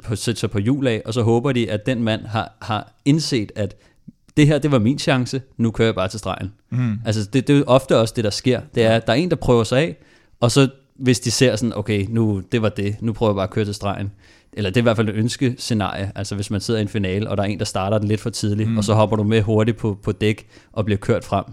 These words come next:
Speaker 1: øh, får, får lead-outet på den måde. Men jeg fatter ikke, Pascal Enkhorn, han rykker, får hullet, det er Mauro Schmidt, der går efter, men ligner ikke sådan umiddelbart, at han er sådan hurtig fra, så stopper Enkhorn. Han kigger sig over skulderen,
Speaker 2: <laughs>
Speaker 1: ser,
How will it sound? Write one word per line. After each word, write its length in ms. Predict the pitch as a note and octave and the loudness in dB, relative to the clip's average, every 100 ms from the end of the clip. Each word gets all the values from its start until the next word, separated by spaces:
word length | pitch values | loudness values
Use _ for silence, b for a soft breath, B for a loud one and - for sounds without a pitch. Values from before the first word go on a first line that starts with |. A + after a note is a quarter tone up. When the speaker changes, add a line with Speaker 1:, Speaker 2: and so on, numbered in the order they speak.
| - - | -12 -6
Speaker 1:
øh, 200 | F#2 F2+ | -6 -2
får, 260 | A2 G#2 A2 | -4 -2 0
får 140 | A2 | 0
lead-outet 480 | G2+ G#2+ G#2+ G2 F#2+ | 2 2 2 0 -2
på 60 | |
den 180 | G#2+ G#2 | -2 -2
måde. 240 | G2+ F#2+ G2+ b b b b | -2 -2 -4 b b b b
Men 340 | A2+ G2+ F#2+ - - | 0 0 0 -6 -10
jeg 120 | G2+ | -10
fatter 360 | - A#2+ B2 A2+ | -4 -2 0 0
ikke, 240 | G2+ G2+ | -2 -4
Pascal 320 | G#2+ G2 G#2+ G2 | -6 -4 -6 -6
Enkhorn, 500 | G#2 A2+ G#2 G2 G#2 - | -6 -4 -4 -4 -8 -8
han 200 | A2 A2+ | -4 -2
rykker, 360 | A2 A2+ C#3 C3 _ _ _ | 0 0 -2 -8 _ _ _
får 280 | - C3+ A2+ | -4 -2 0
hullet, 340 | A#2+ A#2+ A#2+ - | -2 -2 -4 -6
det 60 | A#2 | -4
er 40 | |
Mauro 260 | A2 G#2 G#2 | -2 -2 -4
Schmidt, 300 | - A#2+ C3 _ _ _ - | -2 -2 -2 _ _ _ -4
der 100 | G#2+ | -2
går 160 | G#2 A2 | -2 -2
efter, 300 | A2 - A2+ b b b b | -2 -2 -6 b b b b
men 200 | A2 G2+ | 0 0
ligner 340 | G#2+ A2+ G2+ | 0 2 2
ikke 160 | G2+ A#2+ | 0 0
sådan 120 | D3 | 2
umiddelbart, 380 | B2 C3 G#2+ G2 | 4 4 2 0
at 60 | G2 | -4
han 140 | G2 | -4
er 60 | F#2+ | -4
sådan 180 | G#2 F#2 G2 _ _ - | -6 -10 -12 _ _ -6
hurtig 340 | A2+ C3 D#3 | 2 2 4
fra, 240 | A#2 G2+ G2 G2+ - | 2 0 -2 -6 -8
så 160 | - | -8
stopper 300 | C#3+ B2 B2 | -2 0 0
Enkhorn. 340 | G#2+ G2 A2 G#2 | -2 -4 -6 -6
Han 80 | C3 | -2
kigger 220 | E3+ E3+ | 0 2
sig 120 | D3 | 2
over 80 | C3 | 0
skulderen, 360 | B2+ C3 C#3 C3+ A2+ | 0 0 2 4 2
Speaker 2:
<laughs> 60 | |
Speaker 1:
ser, 180 | B2+ B2 | 2 0